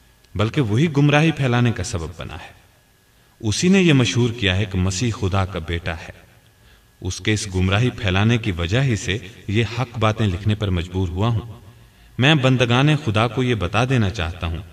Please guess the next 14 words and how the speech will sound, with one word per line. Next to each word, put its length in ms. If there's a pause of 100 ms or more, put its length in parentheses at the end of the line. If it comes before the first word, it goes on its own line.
(440)
कि 80
मसीह 360
की 200
सही 400
सही 260
तालीम 380
क्या 280
थी, 200 (680)
ताकि 260
तुम 220
छुटकारा 540
हासिल 320
कर 160
सको, 380